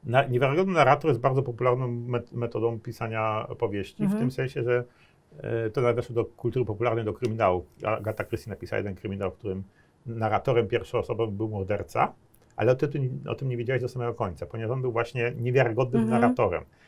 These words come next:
Speaker 1: Czyli to, co on opowiadał, zawsze się zgadzało jeden do jednego z rzeczywistością,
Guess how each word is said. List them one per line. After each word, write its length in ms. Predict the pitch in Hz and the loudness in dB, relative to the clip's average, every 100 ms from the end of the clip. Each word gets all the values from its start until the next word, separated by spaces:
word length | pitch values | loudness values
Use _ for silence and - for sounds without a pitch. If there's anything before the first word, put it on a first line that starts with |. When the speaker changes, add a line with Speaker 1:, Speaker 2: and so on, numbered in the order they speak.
| _ | _
Speaker 1:
Czyli 180 | - 123 | -2 2
to, 120 | 160 | 4
co 140 | 156 139 | 6 4
on 120 | 123 | 4
opowiadał, 480 | 117 113 101 151 135 | 4 4 8 8 8
zawsze 260 | 185 160 | 6 0
się 140 | 135 107 | -2 2
zgadzało 500 | 107 101 127 117 110 | 2 6 8 8 6
jeden 240 | 117 113 | 4 2
do 80 | 107 | 0
jednego 380 | 104 113 104 98 | 0 -2 -2 -2
z 40 | |
rzeczywistością, 680 | - 107 - 92 - 113 | -4 -10 -4 -4 0 0